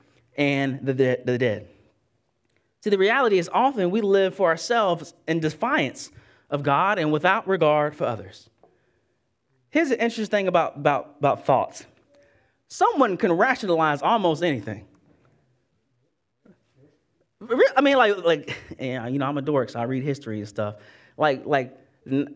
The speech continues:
the Nazis were rationalizing what they were doing. They had a whole thought system. They're like, "See, we thought about it." So, so, so it's, it's not about did you think about it. It's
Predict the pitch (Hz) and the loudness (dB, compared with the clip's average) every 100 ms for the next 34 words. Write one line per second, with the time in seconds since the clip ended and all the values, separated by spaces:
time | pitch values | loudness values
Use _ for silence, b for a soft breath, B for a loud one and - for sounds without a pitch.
0 | - 143 143 294 269 196 160 147 131 359 | -4 0 2 2 0 -4 -2 0 2 0
1 | - 185 143 147 139 160 147 143 156 95 | 0 -2 0 0 0 2 2 2 0 -4
2 | - - b b b b b - 233 208 | -12 -20 b b b b b 2 2 2
3 | 262 196 220 302 - 247 320 - 254 254 | 2 2 4 2 4 2 2 0 -2 0
4 | 190 175 160 196 262 427 269 - 214 466 | 2 2 0 0 2 4 2 0 0 0
5 | 123 120 156 - - _ b b b b | 0 -2 -2 -4 -10 _ b b b b
6 | b _ - 269 269 269 311 294 294 247 | b _ -8 -6 -4 2 2 2 0 2
7 | 320 381 302 240 214 233 208 - 285 233 | 4 4 2 0 0 -2 0 0 2 2
8 | 180 165 165 190 | 2 2 2 -2